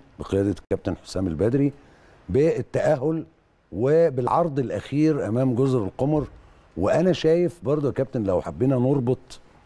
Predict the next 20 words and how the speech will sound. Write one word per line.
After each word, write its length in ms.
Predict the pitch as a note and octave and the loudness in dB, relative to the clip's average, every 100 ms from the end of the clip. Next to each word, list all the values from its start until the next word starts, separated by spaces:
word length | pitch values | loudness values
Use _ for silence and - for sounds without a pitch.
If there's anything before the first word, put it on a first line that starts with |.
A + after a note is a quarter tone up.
| - - | -12 -6
مع 240 | E2 F2+ | -2 -2
كل 300 | - D3 D3 | -2 0 0
التصفيات 640 | A#2 - E2+ - F#2 A#2+ | 0 -2 -6 -4 -2 -2
اللي، 560 | G2 E2+ - D#2 D2+ C#2+ - _ _ D#2 | -4 -8 -10 -8 -6 -8 -12 _ _ -2
اللي 140 | D#2+ | 0
لعبها 320 | F2 A2 A2 | 2 0 -2
المنتخب، 760 | E2 D#2 D2+ D2 C#2+ B2 - A#2+ - _ - - - | -4 -8 -10 -12 -6 -6 -2 -4 -6 _ -20 -20 -20
<clears throat> 540 | - _ - - G#2 A2+ | -20 _ -8 -6 -6 -2
إنه 200 | A#2+ B2 | 0 0
ده 160 | D#3 | 0
أقل 380 | C#3+ - F#3 F#3 | -2 -2 -2 -2
مكان 380 | C#3+ A#2+ C#3+ D#3+ | -4 -4 -2 -2
يمكن 400 | D#3 E3+ - C3+ | -2 -2 -4 -4
إن 140 | A2 | -2
هو 160 | A#2 C#3 | -2 2
يظهر 340 | C#3 C#3+ B2 | 2 4 2
في 120 | G#2+ - | 0 -4
كل 200 | C#3 C3+ | -2 0
الماتشات. 560 | G2+ E2+ E2+ D2 - - _ _ _ _ D2+ | -2 -4 -6 -8 -10 -20 _ _ _ _ -6
يعني 360 | D2+ D2+ D2 | -4 -4 -6